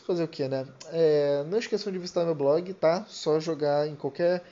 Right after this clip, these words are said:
mecanismo de pesquisa, o Taco de Cascol, ou se você quiser escrever na sua U R L, otaku traço de traço cascol ponto com ponto B R,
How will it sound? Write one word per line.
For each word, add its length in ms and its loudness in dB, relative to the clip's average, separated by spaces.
mecanismo 720 -6
de 140 -10
pesquisa, 840 -2
o 100 -6
Taco 320 -2
de 80 -12
Cascol, 600 0
ou 180 0
se 140 -14
você 80 -4
quiser 160 0
escrever 400 -4
na 100 -8
sua 480 -2
U 100 2
R 240 2
L, 320 4
otaku 520 0
traço 400 2
de 300 -6
traço 380 -2
cascol 500 -2
ponto 300 -6
com 120 -10
ponto 220 -14
B 60 2
R, 260 2